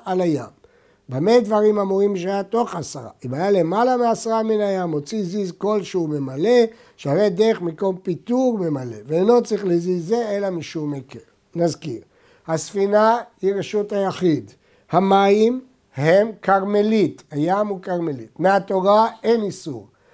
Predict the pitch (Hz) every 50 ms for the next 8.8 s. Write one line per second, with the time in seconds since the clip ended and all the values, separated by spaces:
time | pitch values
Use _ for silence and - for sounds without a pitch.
0 | _ _ _ _ - 165 185 180 196 190 185 180 170 175 175 175 180 185 196 214
1 | 233 254 247 - _ - 190 - - - 180 147 127 117 - _ - 143 131 147
2 | 196 214 202 196 185 170 151 - - 208 214 214 202 180 147 135 - - 151 151
3 | 165 180 190 180 185 180 156 156 151 147 151 175 175 165 143 139 131 - - -
4 | 110 107 110 123 156 180 202 - _ _ _ _ _ - 143 139 143 226 247 262
5 | 247 233 220 208 190 185 180 180 170 160 160 - - 220 208 196 170 151 - -
6 | 156 185 196 185 175 160 147 165 160 151 147 190 202 196 175 147 131 120 - -
7 | 165 156 156 - - 156 156 147 147 151 170 190 196 190 175 165 151 151 147 143
8 | 151 156 165 165 156 - - 160 123 - - 123 131 160 214